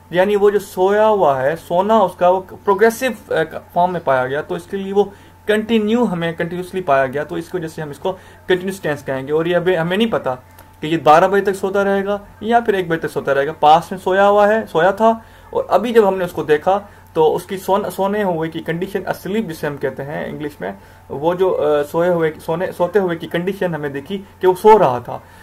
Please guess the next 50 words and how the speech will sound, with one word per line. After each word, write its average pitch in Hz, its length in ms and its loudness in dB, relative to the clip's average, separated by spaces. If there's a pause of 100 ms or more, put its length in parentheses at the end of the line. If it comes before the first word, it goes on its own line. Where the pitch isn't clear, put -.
(160)
तो 185 140 6
ये 185 180 2
continuously 208 500 -2
पाया 139 260 2
गया, 127 320 -10
तो 165 60 -2
ये 170 60 0
सोता 185 400 2
रहा 185 200 6
और 190 200 6
ये 180 60 -2
continuous 175 420 -10 (100)
form 151 180 0
में 143 120 -6
आता 135 180 -6
है, 160 60 -6
तो 160 120 -12
इसे - 180 -14
हम 151 120 -10
कहेंगे, 143 300 -8
अ, 160 80 -12 (280)
प्रोग्रेस 143 520 -4
continuous 135 360 -12
tense, 135 220 -12
यानी 160 160 -6
कि 160 120 -8
वो 143 60 -4
पास 143 360 2
में 160 80 -8
शुरू 165 220 -6
हुआ, 175 220 -10 (280)
हम 139 140 -8
जब 131 160 -10
देखने, 175 380 0
देखने 156 380 0
गए 175 160 0
उसे 180 180 -4
देखा 165 320 0 (520)
तो 143 180 4
वो 147 80 -2
continue 160 340 -6
सो 170 180 0
रहा 180 120 4
था 202 280 -6 (180)
और 139 100 -2
future 165 340 -6
में 147 120 -8
भी 151 80 -10
सोता 135 320 -4
रहेगा। 131 460 -4